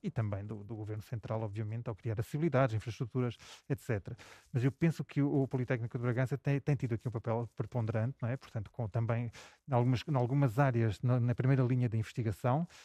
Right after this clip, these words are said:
e também tem uma oferta, eh, educativa bastante abrangente e conseguindo também,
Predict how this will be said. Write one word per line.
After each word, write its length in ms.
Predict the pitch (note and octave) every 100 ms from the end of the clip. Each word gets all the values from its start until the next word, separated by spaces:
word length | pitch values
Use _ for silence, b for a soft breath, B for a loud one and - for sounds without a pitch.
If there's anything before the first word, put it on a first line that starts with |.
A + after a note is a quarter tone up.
| B -
e 120 | D#3
também 180 | D3 D3
tem 200 | - D3
uma 160 | D3
oferta, 480 | C3+ - C3+ - C3
eh, 240 | - B2+ B2
educativa 560 | B2+ B2 C3 C#3 A#2
bastante 720 | A2+ A2 A2+ - E3+ D3 - -
abrangente 580 | C#3+ A#2+ A#2+ G#2 C3+ D#3
e 40 | E3
conseguindo 500 | D3+ C#3 - C3 B2
também, 560 | B2+ A#2 A2+ A#2 B2+